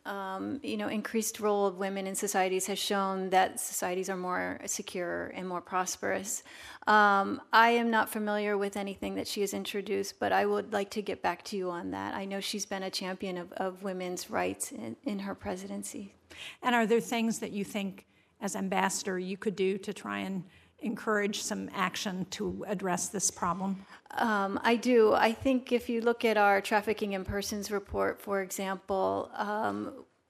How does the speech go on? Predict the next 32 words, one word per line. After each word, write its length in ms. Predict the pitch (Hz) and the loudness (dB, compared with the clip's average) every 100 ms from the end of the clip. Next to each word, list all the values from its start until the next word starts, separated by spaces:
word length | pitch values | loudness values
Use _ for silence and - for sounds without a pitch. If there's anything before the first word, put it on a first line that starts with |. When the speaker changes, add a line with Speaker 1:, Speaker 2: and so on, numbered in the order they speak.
| _ | _
Speaker 1:
the 100 | 226 | -2
Marshall 320 | 220 226 226 | 2 2 2
Islands 360 | 208 202 202 202 | 0 0 -4 -4
need 160 | 208 202 | -6 -6
to 300 | 202 202 185 | -4 -4 -4
improve 760 | - 208 - 214 202 202 196 190 190 | -8 -8 -6 -2 2 2 0 -4 -6
on 480 | 190 190 190 190 - | -4 -4 -4 -6 -6
investigations, 1160 | 202 190 185 - 190 185 180 190 185 185 180 - _ _ | -4 -2 -2 -4 -2 -4 -4 -8 -6 -6 -8 -12 _ _
prosecutions, 800 | - 190 185 196 202 180 190 180 | 0 0 0 -4 -4 -4 -4 -6
and 160 | 190 180 | -6 -6
convictions 760 | 196 175 185 180 - 185 185 | -6 -2 -2 -2 -4 -2 -2
in 180 | - 190 | -2 -2
that 200 | 185 185 | -2 -2
area. 380 | - 185 180 185 | -2 0 0 0
So 360 | 185 - 190 190 | -2 0 2 0
if 140 | 190 | 0
I'm 160 | 220 214 | 0 0
confirmed, 440 | 208 196 196 190 | -4 -4 -4 0
I 100 | 196 | 0
would 160 | 196 202 | 0 0
try 180 | 208 185 | 0 0
to 80 | |
enhance 380 | 185 190 202 190 | -2 -4 -4 -2
our 140 | 196 180 | -2 0
law 260 | 175 185 | 0 0
enforce-, 380 | 185 202 196 - - - - - | -2 -6 -6 -8 -10 -20 -20 0
law 140 | 202 196 | 4 6
enforcement 440 | 190 196 - 208 | 4 -2 -2 -6
cooperation 640 | - 190 - - - - | -4 -4 -2 -6 -6 -6
in 100 | - | -6
this 200 | 113 - | -6 -8
area. 340 | - 220 214 | -8 -10 -12